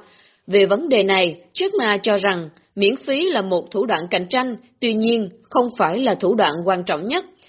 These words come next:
eBay là một chiếc xe bọc thép, còn Taobao chỉ là một chiếc xe ba bánh. Chúng tôi không thể chỉ đấu thực lực kinh tế với họ, như vậy không hề có kỹ thuật.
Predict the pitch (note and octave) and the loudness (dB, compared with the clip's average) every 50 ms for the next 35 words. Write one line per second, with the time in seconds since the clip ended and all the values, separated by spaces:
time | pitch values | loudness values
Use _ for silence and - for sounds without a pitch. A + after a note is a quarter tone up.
0 | - _ _ _ B3+ C4+ B3 A3+ B3 A#3+ B3 A#3+ A3 G3 F#3+ F#3+ F3+ F3 F3 - | -20 _ _ _ -2 0 2 4 4 4 4 4 4 4 4 2 2 0 0 -2
1 | D4+ F#4 - - B3+ G#3+ G3+ F#3 F3+ E3+ - - C#4+ D#4 F4 - - - - _ | -2 -2 0 0 0 2 2 2 0 -2 -2 -2 -2 -2 -2 -4 -8 -16 -20 _
2 | _ - C4 B3 A3+ A3 A3 B3+ B3 A#3 A#3+ A#3 A3+ A3+ A3+ A3+ - G#3 F3 B3 | _ 0 2 2 2 2 2 2 4 4 4 4 4 4 2 2 2 2 2 2
3 | D4+ C#4 A3+ F#3 F#3+ F#3 F3 F3 - - D4+ - - - G#3+ G3 F#3 F3+ F#3 F3+ | 2 0 0 0 0 -2 -4 -4 -6 -8 -8 -8 -6 -4 -2 -2 2 2 2 2
4 | F3 F3+ F#3 A3 D#4 F4 - - - - _ _ - C#4 F4 F4+ D#4 B3+ A#3 A3 | 4 2 2 0 -2 -6 -10 -14 -20 -20 _ _ -4 -4 0 2 4 4 4 4
5 | G#3+ - A#3 A3+ A3 - E3+ E3 G3 C#4 - G#3 G3 G3 G#3 A#3 - - - F#3+ | 2 0 -2 -2 0 2 2 2 2 2 2 2 2 4 2 0 -2 -2 -4 0
6 | - F#3+ F#3+ E3+ - - G#3 G3 G3 F3+ F#3+ F3+ G#3+ D4 C4+ C#4+ D#4+ F#4 D4 F#3 | 4 4 2 2 2 0 0 0 2 2 2 2 2 0 -2 -2 -2 0 2 2
7 | D#3+ D#3+ E3 E3 - - _ _ - G#3 G#3+ G#3+ G#3 F#3+ G3+ D#3+ D#3+ E3+ C#3+ - | 2 2 0 -2 -6 -12 _ _ -2 4 4 6 6 6 4 4 4 2 0 -4
8 | - - B3 F#3+ F#3 A3 A#3 F3 D#3+ - - F3+ A3 C#4 - G3 F3 - C#4+ G#3+ | -6 -4 -4 -4 -4 -2 -2 -2 -2 -2 -2 -4 -4 -2 -2 -2 -2 2 2 0